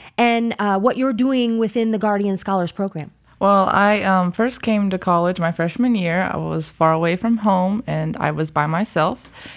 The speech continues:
Speaker 2: and I really needed help getting my college life started and understanding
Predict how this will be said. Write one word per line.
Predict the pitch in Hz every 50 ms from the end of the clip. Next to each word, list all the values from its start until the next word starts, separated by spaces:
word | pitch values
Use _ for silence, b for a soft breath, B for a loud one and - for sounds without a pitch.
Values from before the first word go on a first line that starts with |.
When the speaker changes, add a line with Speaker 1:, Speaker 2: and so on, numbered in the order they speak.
| B B
Speaker 2:
and | - 175 180 175
I | 170 170
really | 175 175 185 185 196 202
needed | 202 202 190 208 202 202
help | 180 175 185 175 - - - -
getting | - 185 165 165 170 170 165 165 170 165 - B B B B B B B B B
my | 170 170 170 170 170 165 165 165 160 160 156 151 - -
college | 170 170 170 180 185 -
life | 185 170 175 180 175
started | - - - 208 220 202 170 160 151 151 - - -
and | - 165 165 156 151 151 151 151 - -
understanding | - - 170 170 170 160 156 - 175 175 170 165 165 160 160 160 160 160 151